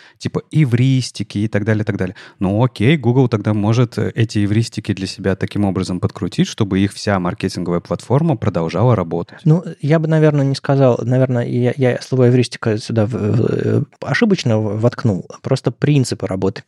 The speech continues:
Speaker 2: поменяются, но не меняются в смысле, типа, все нельзя,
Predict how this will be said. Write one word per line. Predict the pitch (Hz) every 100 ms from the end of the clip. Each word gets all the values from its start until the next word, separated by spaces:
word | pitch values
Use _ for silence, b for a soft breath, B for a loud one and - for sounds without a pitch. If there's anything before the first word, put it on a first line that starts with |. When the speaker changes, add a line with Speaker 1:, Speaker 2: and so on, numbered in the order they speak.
| -
Speaker 2:
поменяются, | - 107 110 113 180 180 - 107
но | 110
не | 113
меняются | 117 131 208 240 127
в |
смысле, | - 101 - 104
типа, | - -
все | - 175
нельзя, | 170 110 92